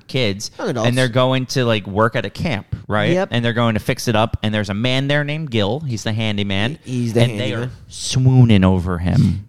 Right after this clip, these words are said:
Speaker 2: Uh, they think Gil is the hottest thing since sliced bread. Think about Gil. He's a little mysterious. Gil is an ex-con.
Speaker 1: Yeah.
Speaker 2: Been in the slammer. Um, cop comes. Cop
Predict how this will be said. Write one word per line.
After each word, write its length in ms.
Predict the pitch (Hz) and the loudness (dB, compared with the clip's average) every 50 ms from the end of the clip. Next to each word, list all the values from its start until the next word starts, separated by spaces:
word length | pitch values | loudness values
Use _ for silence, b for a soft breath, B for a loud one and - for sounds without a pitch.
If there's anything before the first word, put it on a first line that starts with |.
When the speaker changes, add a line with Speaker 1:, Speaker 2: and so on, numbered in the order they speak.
| - - | -8 0
Speaker 2:
Uh, 180 | - 135 135 139 | 2 2 2 4
they 160 | 156 190 247 | 2 2 0
think 220 | 247 294 254 202 156 | 0 -2 -6 -2 0
Gil 160 | 160 156 147 | 2 2 2
is 80 | 135 | 2
the 80 | 113 123 | 0 -2
hottest 320 | 120 131 127 120 117 - | 0 0 0 0 0 -2
thing 140 | - 123 113 | -4 -6 -6
since 260 | 110 - 113 110 104 - | -6 -4 -2 -2 -2 -2
sliced 460 | - 107 104 98 95 95 - - - | -2 0 2 2 2 2 -2 -4 -4
bread. 320 | - 113 104 101 95 98 | -2 0 0 0 0 0
Think 160 | - 202 233 247 | -2 -2 0 2
about 260 | 214 175 135 139 120 | 2 0 0 0 2
Gil. 220 | 123 139 135 131 | 4 4 6 6
He's 100 | 139 156 | 6 6
a 40 | 208 | 6
little 160 | 220 214 202 | 6 4 4
mysterious. 760 | 156 131 127 - - - 127 127 117 113 113 113 107 101 107 | 4 4 2 0 2 2 4 4 6 6 6 4 4 2 -2
Gil 480 | 123 135 131 165 220 285 392 403 381 320 | -4 0 4 4 4 4 4 0 0 0
is 440 | 220 202 202 196 196 190 175 170 170 | 2 4 4 4 4 2 0 0 -2
an 100 | 165 160 | -2 -2
ex-con. 680 | 151 - - - - - 123 110 92 78 82 104 - - - _ - | -2 -4 -4 -8 -8 -4 -2 -2 -2 -2 -4 -6 -8 -10 -16 _ -14
Speaker 1:
Yeah. 140 | - - - B B B B B B 160 | -10 -10 -10 B B B B B B 0
Speaker 2:
Been 200 | 147 160 180 185 | 2 2 4 4
in 100 | 202 208 220 | 2 0 -2
the 60 | 214 | -4
slammer. 760 | - - - 202 196 190 185 185 180 180 180 180 190 190 - - | -6 -4 -2 0 0 2 2 0 0 0 0 0 0 -2 -4 -4
Um, 580 | - 147 147 147 147 143 143 143 143 139 131 - _ - | -2 0 2 4 4 4 4 2 0 -2 -4 -10 _ -2
cop 340 | - 190 180 202 233 - - | 0 0 2 2 0 -4 -4
comes. 560 | - 180 143 143 143 143 156 - - - - b b b b b b b | -4 -4 -2 -2 -4 -6 -8 -10 -10 -14 -14 b b b b b b b
Cop 500 | - - - 233 262 302 330 - - | -10 -2 0 0 2 0 0 -4 -8